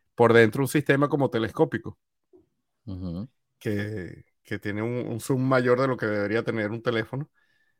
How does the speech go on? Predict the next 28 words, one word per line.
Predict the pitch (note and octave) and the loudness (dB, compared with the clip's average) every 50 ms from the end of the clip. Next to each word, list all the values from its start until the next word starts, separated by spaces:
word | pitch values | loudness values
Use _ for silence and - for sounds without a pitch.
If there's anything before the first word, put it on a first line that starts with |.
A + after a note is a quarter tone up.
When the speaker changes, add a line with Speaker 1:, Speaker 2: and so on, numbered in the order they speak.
| _ _ _ _ _ _ | _ _ _ _ _ _
Speaker 1:
Tú | - A2 | -6 -4
le | A2+ A#2 | -4 0
tomas | - C3 C3 C3+ C3+ | 2 2 4 4 4
una | C#3 C#3 C3+ | 4 4 2
foto | B2+ - C#3 B2+ - C#3 | 2 2 0 2 2 2
a | C#3 | 4
la | C#3 C#3 C3+ | 4 4 4
luna, | C3 B2+ B2 A#2+ A#2 C3+ D3+ C#3 | 4 2 0 0 0 0 0 0
hubo | A#2+ G#2+ A2 A2 A2+ A2+ A2 G#2 G#2+ | 0 0 2 2 2 2 2 2 2
alguien | A2+ A2+ A2 A2+ A#2+ B2 A#2 | 0 0 -2 -4 -6 -6 -6
en, | A#2 A2 G#2 G2+ F2+ - - | -6 -8 -10 -12 -12 -12 -10
en, | G#2+ G2+ G2+ - - - _ | -10 -10 -12 -14 -16 -18 _
por | F#2 F#2+ | -10 -8
ahí | F#2+ F#2+ | -8 -8
tenemos | - - - A#2 A#2+ B2 A#2+ | -8 -8 -6 -6 -6 -6 -6
el | G#2+ G2 | -8 -10
link, | G2 G#2+ G#2+ - _ _ _ _ _ _ _ _ _ _ _ _ _ _ _ | -10 -12 -14 -16 _ _ _ _ _ _ _ _ _ _ _ _ _ _ _
en | G2+ G2+ G2 | -8 -8 -8
Reddit | - G2 G2+ G2 G2 G2 G2+ G#2 - | -6 -2 -2 -2 0 -2 -4 -2 0
lo | A2+ G#2+ | -2 0
reportaron, | - A2 A2+ - F#2 - - G#2 G2 G2 G#2 A2+ G#2+ - | 0 -2 -6 -8 -10 -8 -4 -4 -4 -4 -4 -6 -6 -6
alguien | - G#2 G2+ G#2+ A#2+ | -6 -4 -4 -2 -2
le | B2 B2 | -2 -4
tomó | - A2 A2 A2+ - | -2 -2 -2 -2 -2
fotos | - A#2 G#2+ - B2+ B2 | -2 -2 0 0 0 0
a | B2 | 0
la | B2+ A#2+ | 0 0
luna | A#2 A2+ A2+ A2+ A2 B2+ E3+ - | 0 2 0 0 0 -2 -4 -6